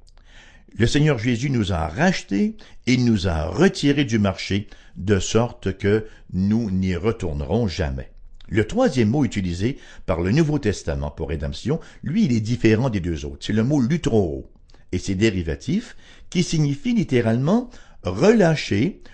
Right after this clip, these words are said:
ou libérer au moyen d'un paiement. Vous voyez, il y a une espèce de synonymie avec, euh, les mots que nous avons vus précédemment. Alors,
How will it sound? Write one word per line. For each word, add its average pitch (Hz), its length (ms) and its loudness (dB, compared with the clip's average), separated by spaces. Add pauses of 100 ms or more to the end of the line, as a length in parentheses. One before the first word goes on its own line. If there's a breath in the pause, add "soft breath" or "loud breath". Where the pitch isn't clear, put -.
(140 loud breath)
ou 147 160 8
libérer 160 760 4
au 143 120 6
moyen 139 380 4
d'un 123 160 0
paiement. 107 400 4
Vous 95 80 -4
voyez, 170 220 2
il 262 80 4
y 185 60 2
a 147 40 2
une 131 100 0
espèce 127 420 0
de 107 120 0
synonymie 107 760 0 (240 loud breath)
avec, 87 460 -6
euh, 85 100 -2
les 85 180 -2
mots 101 160 -2
que 101 120 -4
nous 90 200 -2
avons 73 220 -6
vus 117 160 -8
précédemment. 69 680 -8 (1500 soft breath)
Alors, 90 680 -2